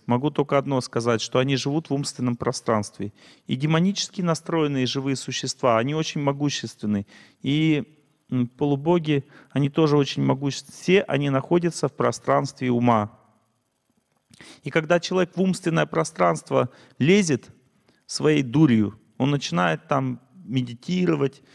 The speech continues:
или начинает там че-то пытаться увидеть, или начинает пытаться услышать чей-то голос, который ему и-, и истину скажет, то голос обязательно находится.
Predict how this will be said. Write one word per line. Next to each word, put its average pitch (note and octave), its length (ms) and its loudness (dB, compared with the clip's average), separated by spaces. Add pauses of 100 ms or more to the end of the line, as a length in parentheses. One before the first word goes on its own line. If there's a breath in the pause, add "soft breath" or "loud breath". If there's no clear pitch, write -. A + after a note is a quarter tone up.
(200 soft breath)
или C3 180 -2
начинает C#3+ 640 -2
там B2 220 0
че-то B2 260 -2
пытаться B2 480 -2
увидеть, C#3 640 -6 (240 loud breath)
или C3+ 240 -2
начинает D3 560 -2 (260)
пытаться C#3+ 420 -2
услышать C#3 480 -10
чей-то C3 340 -2
голос, D3+ 420 2
который D3 380 -2
ему C#3+ 180 -4
и-, C#3+ 220 -2
и D3 180 -2
истину C3+ 360 -4
скажет, A#2 440 0 (300 loud breath)
то C#3 100 2
голос F#3+ 360 4
обязательно C#3+ 580 0
находится. A#2 720 -2